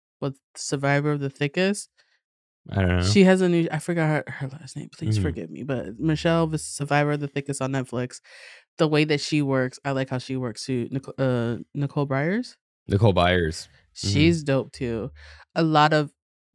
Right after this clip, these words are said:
Speaker 1: bigger women, basically, that I, I've, like, been watching.
Speaker 2: Mm-hmm.
Speaker 1: And I'm like, I'm taking notes because,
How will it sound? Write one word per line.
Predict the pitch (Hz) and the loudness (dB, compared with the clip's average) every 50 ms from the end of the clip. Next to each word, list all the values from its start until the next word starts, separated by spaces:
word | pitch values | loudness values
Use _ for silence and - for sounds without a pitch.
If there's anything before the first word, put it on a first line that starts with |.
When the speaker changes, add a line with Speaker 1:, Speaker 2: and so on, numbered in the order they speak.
| 165 147 | -2 2
Speaker 1:
bigger | 165 165 151 151 147 | 4 4 4 4 2
women, | 139 143 147 143 143 135 127 127 127 - _ _ _ _ _ _ _ - | 2 2 2 2 2 2 0 -2 -4 -6 _ _ _ _ _ _ _ -2
basically, | 151 143 139 - - 131 - 131 127 120 - - | 0 0 0 0 -4 -4 -2 -2 -2 -2 -4 -4
that | 139 139 135 135 | -2 0 2 2
I, | 131 127 127 127 - - - - | 2 0 0 -2 -4 -8 -10 -4
I've, | - 139 135 135 131 127 127 - _ - - - - - - | -2 0 2 2 2 0 -2 -6 _ -20 -20 -20 -20 -16 -8
like, | 165 151 135 131 127 _ - | -2 0 0 0 0 _ -2
been | 147 135 135 139 | -2 -2 0 0
watching. | 131 127 127 127 - - 175 175 185 202 | 0 0 0 -2 -2 -2 0 0 0 0
Speaker 2:
Mm-hmm. | 107 117 117 117 107 98 92 90 92 - _ - | 2 4 4 6 4 4 2 2 -2 -4 _ -4
Speaker 1:
And | 143 139 | -2 0
I'm | 135 135 139 | 0 2 2
like, | 143 139 131 113 - _ _ _ - | 0 0 0 -2 -4 _ _ _ -8
I'm | - 143 143 | -4 -4 -4
taking | - 156 151 147 156 147 143 | -2 -2 -2 -2 -2 -2 -2
notes | 139 127 127 - | 0 -2 -2 -4
because, | - 135 135 - 135 123 123 120 117 110 110 113 113 127 | -6 -10 -4 -2 0 0 0 0 -2 -2 -4 -6 -8 -12